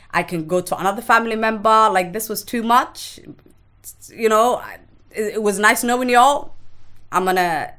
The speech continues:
you know, go with my uncle. That was, again, one of the biggest <laughs> mistakes I made. I shouldn't have. Um, but when I went to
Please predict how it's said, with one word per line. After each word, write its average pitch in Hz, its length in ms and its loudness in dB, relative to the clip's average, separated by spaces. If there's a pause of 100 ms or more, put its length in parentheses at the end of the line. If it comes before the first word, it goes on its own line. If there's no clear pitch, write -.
you 185 140 -6
know, 151 280 -4 (260)
go 180 120 0
with 175 120 -2
my 160 120 0
uncle. 165 240 -2 (1400)
That 220 200 4
was, 214 140 0
again, 190 500 0
one 180 120 0
of 175 80 -4
the 170 60 -8
biggest 180 440 -4
<laughs> 349 400 8
mistakes - 680 4 (460)
I 214 140 6
made. 202 440 4
I 185 100 0
shouldn't 196 300 -4
have. 196 380 2 (680)
Um, 170 680 2 (720)
but 180 340 2
when 190 160 4
I 175 640 0
went 175 320 -4
to - 120 -8